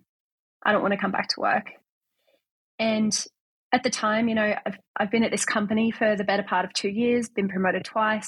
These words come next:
six-figure salary. I'm doing well. I could, you know, easily stay there, have a great life in Canberra. You know, I can spend what I want.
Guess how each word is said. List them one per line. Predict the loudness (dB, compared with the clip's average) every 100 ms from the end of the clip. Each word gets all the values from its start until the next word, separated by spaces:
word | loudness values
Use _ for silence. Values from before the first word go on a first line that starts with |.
| -4
six-figure | -4 -2 -2 -2
salary. | 0 0 2 2 2 -2 -6 _ _ -2
I'm | 0
doing | 0 0
well. | 0 -4 -6 _ _ _ -2
I |
could, | 0 0 -2 -10 -8 -6 -2
you |
know, | -2 0
easily | 0 0 -2
stay | 0 0
there, | 2
have | 0
a | -2
great | 0 0 2
life | 0 0
in | -4
Canberra. | -2 -2 0 0 2 0 -2 -20 -20 -20 _
You | 0
know, | 2
I | 2
can | 0 -2 -4
spend | -4 0 0 2
what | 0
I | 0
want. | 0 0 0 -2